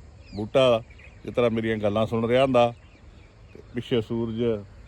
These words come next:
ਤੁਸੀਂ ਦੇਖ ਸਕਦੇ ਜੇ, ਆਹਿਸਤਾ ਆਹਿਸਤਾ ਉੱਪਰ ਨੂੰ ਜਾ ਰਿਹਾ, ਉੱਗ ਰਿਹਾ। ਤੇ ਮੇਰੇ ਵੱਲੋਂ ਸਾਰਿਆਂ ਨੂੰ ਬਹੁਤ ਸਾਰਾ ਪਿਆਰ,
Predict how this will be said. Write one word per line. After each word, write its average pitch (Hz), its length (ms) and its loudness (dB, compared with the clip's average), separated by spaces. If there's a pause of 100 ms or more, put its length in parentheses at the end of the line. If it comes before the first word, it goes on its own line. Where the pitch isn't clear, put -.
ਤੁਸੀਂ 104 180 -8
ਦੇਖ 107 180 -4
ਸਕਦੇ 104 380 0
ਜੇ, 110 180 -2 (540)
ਆਹਿਸਤਾ 107 320 0
ਆਹਿਸਤਾ 110 300 2
ਉੱਪਰ 104 280 0
ਨੂੰ 110 140 -2
ਜਾ 107 180 4
ਰਿਹਾ, 113 140 4
ਉੱਗ 104 160 2
ਰਿਹਾ। 117 280 2 (1200)
ਤੇ 110 60 -10
ਮੇਰੇ 117 280 4
ਵੱਲੋਂ 123 220 4
ਸਾਰਿਆਂ 117 320 4
ਨੂੰ 110 180 -4 (340)
ਬਹੁਤ 107 220 4
ਸਾਰਾ 113 220 4
ਪਿਆਰ, 123 440 6